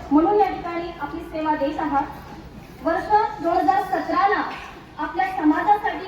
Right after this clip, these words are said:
करीत असलेल्या सेवाभावी वृत्तीसाठी सेवा सदन शिक्षण संस्थेच्या आदर्श समाजसेवी पुरस्काराने आपणास सन्मानित करण्यात आलेला आहे.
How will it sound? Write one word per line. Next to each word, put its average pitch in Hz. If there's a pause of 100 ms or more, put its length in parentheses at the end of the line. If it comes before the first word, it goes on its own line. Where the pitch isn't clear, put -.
(140)
करीत 330
असलेल्या 330 (540)
सेवाभावी 403
वृत्तीसाठी 349 (560)
सेवा 359
सदन 427
शिक्षण 381
संस्थेच्या 320 (520)
आदर्श 403
समाजसेवी 349
पुरस्काराने 320 (440)
आपणास 339
सन्मानित 302
करण्यात 302
आलेला 269
आहे. 254